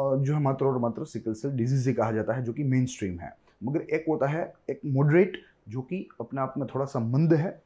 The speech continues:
थोड़ा सा, अ, जो है, कम प्रभावक है, उसे वन सिकल सेल डिजीज भी कहते हैं, उसे सिकल सेल ट्रेट भी कहा जाता है। तो तकरीबन सात दशमलव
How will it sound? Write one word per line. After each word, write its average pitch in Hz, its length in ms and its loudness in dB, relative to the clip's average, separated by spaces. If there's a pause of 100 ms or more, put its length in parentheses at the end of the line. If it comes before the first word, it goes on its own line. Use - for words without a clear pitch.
थोड़ा 120 100 -2
सा, 120 140 0 (580)
अ, 113 460 -6
जो 135 280 0
है, 156 240 -2 (140)
कम 214 160 6
प्रभावक 127 480 6
है, - 220 -4 (180)
उसे 147 460 -6
वन 156 320 -2
सिकल 165 320 -2
सेल 180 160 2
डिजीज 165 400 2
भी 190 80 4
कहते 185 260 0
हैं, 190 100 -2
उसे 151 400 -4 (520)
सिकल 123 200 -4
सेल 139 200 -2
ट्रेट 135 400 2
भी 117 120 0
कहा 123 220 2
जाता 110 260 2
है। 123 100 -2
तो - 300 -4 (320)
तकरीबन 151 380 0
सात - 300 0
दशमलव 180 560 0